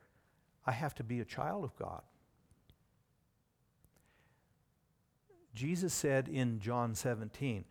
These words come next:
"The world," meaning the unredeemed, the spiritually dead, "cannot receive the Spirit of God. They've neither seen him nor heard him." There,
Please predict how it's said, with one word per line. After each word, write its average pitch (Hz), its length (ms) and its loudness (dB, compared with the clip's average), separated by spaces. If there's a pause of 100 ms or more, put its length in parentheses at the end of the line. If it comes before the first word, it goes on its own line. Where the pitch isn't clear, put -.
(140)
"The 120 140 2
world," 113 560 2
meaning 110 480 -2
the 113 260 2
unredeemed, 117 1000 0 (520)
the 113 160 2
spiritually 127 800 -2
dead, 110 360 0 (220)
"cannot 151 400 -2
receive 147 400 -2
the 117 80 -4
Spirit 107 320 -4
of 101 100 -6
God. 101 280 -2
They've 110 180 2
neither 110 400 -2
seen 202 540 0
him 190 520 -2
nor 185 340 -2
heard - 460 -6
him." 92 300 -10 (2750)
There, 123 380 4